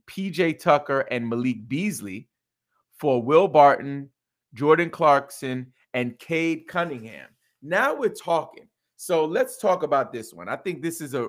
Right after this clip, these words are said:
a, a, a reasonable one to discuss here. So let's, let's say the other guys, um, let's say the P J Tucker,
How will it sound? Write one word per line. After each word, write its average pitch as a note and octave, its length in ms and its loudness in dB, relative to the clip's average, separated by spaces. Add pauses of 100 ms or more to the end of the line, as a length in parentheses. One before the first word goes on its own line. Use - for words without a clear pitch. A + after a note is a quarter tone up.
a, A2+ 60 -2
a, A2 380 -2
a A#2 80 -4
reasonable A#2+ 640 -6
one A2+ 200 -6
to G2+ 100 -14
discuss G#2 400 -8
here. - 220 -14 (400)
So D3+ 480 2 (720)
let's, A3+ 400 -2
let's A3 200 0
say G#3+ 160 4
the E3 180 2
other D#3+ 200 4
guys, A#2+ 600 -2 (600)
um, A2 520 -4 (960)
let's E3+ 240 0
say C#3+ 500 0 (880)
the B2+ 520 0 (100)
P F3 180 -8
J E3 200 -2
Tucker, C3+ 840 0